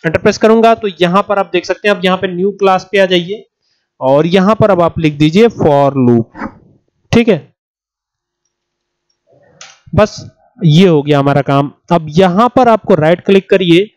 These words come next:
और right click करके थोड़ा editor को open कर लेते हैं हम, ठीक है, और हम कोडिंग करेंगे, ठीक है।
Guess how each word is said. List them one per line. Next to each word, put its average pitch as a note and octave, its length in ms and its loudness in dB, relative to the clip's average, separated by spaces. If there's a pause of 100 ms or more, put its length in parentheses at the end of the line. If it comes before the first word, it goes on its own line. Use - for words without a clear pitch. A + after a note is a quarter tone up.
(300)
और D3 120 2
right F#3+ 260 0
click G#3+ 240 -2
करके A3 300 2
थोड़ा G#3 400 0 (220)
editor A3 360 0
को B3+ 120 2
open F#3+ 240 0
कर D3 160 -4
लेते C3 260 -10
हैं C3 100 -14
हम, B2+ 100 -20 (260)
ठीक A3+ 180 0
है, A#2 260 -6 (180)
और B3 60 0
हम B3 60 -4
कोडिंग F#3+ 360 -2
करेंगे, B2 380 -4 (320)
ठीक A#3+ 160 0
है। C#4+ 80 2